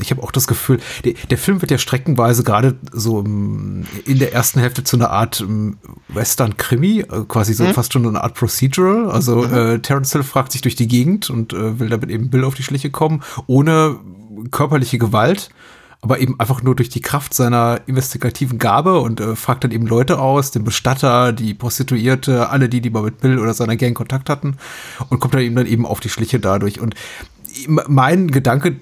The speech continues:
Speaker 1: der mir durch den Kopf ging, zumindest kurz, war eben, dass Colizzi vielleicht auch das Gefühl hatte,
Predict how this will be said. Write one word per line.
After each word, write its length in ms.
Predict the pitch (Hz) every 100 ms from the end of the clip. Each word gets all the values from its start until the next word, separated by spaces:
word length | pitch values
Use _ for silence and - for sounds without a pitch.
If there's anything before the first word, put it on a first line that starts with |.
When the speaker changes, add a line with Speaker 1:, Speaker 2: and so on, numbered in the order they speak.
| -
Speaker 1:
der 140 | 123 113
mir 240 | 127 120
durch 160 | 120 117
den 100 | -
Kopf 220 | 139 -
ging, 160 | 139
zumindest 320 | 135 120 113 -
kurz, 260 | 120 -
war 80 | 110
eben, 140 | 113
dass 160 | 110 -
Colizzi 380 | - 110 131 143
vielleicht 200 | 131 131
auch 80 | 98
das 180 | 104
Gefühl 240 | - - 123
hatte, 240 | 123 135